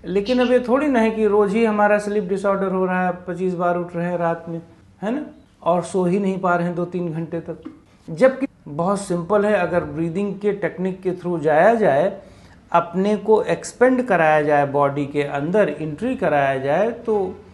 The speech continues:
आप ज़्यादा रुक नहीं सकते, तुरंत गायब हो जाओगे। Body आपको कहेगी कि भैया जाओ, छोड़ देगी, क्योंकि body का एक relaxation का एक level,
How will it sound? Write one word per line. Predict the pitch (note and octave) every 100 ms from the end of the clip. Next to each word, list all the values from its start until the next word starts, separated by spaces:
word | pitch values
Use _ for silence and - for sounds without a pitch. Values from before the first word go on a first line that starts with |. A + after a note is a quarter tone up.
| - - -
आप | E3+ - - D3 C3+
ज़्यादा | F3+ F3+ F#3 B3+ A3 A#3+ -
रुक | E3+ A#3+ B3+
नहीं | A3 A3
सकते, | F#3+ F#3 - F3+ F3+ - - -
तुरंत | G#3 G3+
गायब | E3+ E3 D#3
हो | D#3+
जाओगे। | E3 D#3 D#3+ - - - - - - D3
Body | D3 F3 F3+ G3
आपको | F#3 F#3+ F#3+
कहेगी | F#3 G3 G#3 F#3+
कि | E3
भैया | D#3+ E3
जाओ, | D3 D3 D3 D3 - - - _
छोड़ | - E3+
देगी, | D3+ D3 D3 - - - - -
क्योंकि | G#3+ B3
body | G3 E3 F#3 G3 G3 C#4+
का | C#4 C4+ C#4
एक | G#3 G3 A3+ A3+ F#3+
relaxation | E3 F#3 F#3 F#3 - G#3 G3+ C#4 C4+
का | C4+ C4+
एक | C4+ F#3+ A3+ C4+ A3
level, | G3 G3+ G3+ C#3+